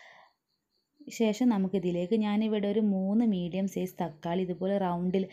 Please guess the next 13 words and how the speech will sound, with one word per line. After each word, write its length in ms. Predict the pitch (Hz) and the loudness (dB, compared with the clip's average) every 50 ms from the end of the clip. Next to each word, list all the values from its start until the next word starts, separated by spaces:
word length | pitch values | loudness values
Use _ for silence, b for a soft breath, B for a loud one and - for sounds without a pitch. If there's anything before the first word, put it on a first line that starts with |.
| B B B B B | B B B B B
കട്ട് 220 | - 180 151 - | -6 -6 -4 -2
ചെയ്തെടുത്തിട്ടുണ്ട്. 720 | 185 180 175 175 175 160 165 - 175 151 175 170 165 170 202 | -2 0 0 0 -2 -2 -2 -4 -4 -2 -2 -2 -2 -2 0
നമ്മൾ 240 | 208 208 208 220 226 | 0 2 2 2 2
റൗണ്ടിൽ 400 | 220 220 202 202 202 208 233 247 247 | 2 2 2 2 4 4 4 4 4
കട്ട് 240 | 240 202 - - | 2 0 -2 -2
ചെയ്യുന്ന 260 | - 185 180 180 185 185 | -2 -2 0 0 -2 -4
സമയത്ത് 380 | - 180 170 170 170 170 175 | -4 -4 -4 -4 -4 -4 -2
നമുക്ക് 280 | 185 180 175 165 - - | -2 -2 -2 -2 -4 -4
പെട്ടെന്ന് 500 | - 185 160 - - - - 190 208 220 | -4 -6 -8 -8 -4 -2 0 2 2 2
തന്നെ 300 | 190 190 175 170 175 190 196 | 0 0 -2 -2 -2 -4 -4
വഴന്ന് 440 | 202 180 175 170 170 175 180 196 214 208 | -4 -4 -4 -4 -4 -2 -2 -2 -2 -2
കിട്ടാൻ 300 | - 175 151 175 175 175 | -4 -6 -6 -4 -2 -2
എളുപ്പമാണ്. 680 | 170 160 160 160 156 - - 196 190 180 170 165 160 | -2 -2 -4 -4 -6 -2 0 2 2 2 2 0 -2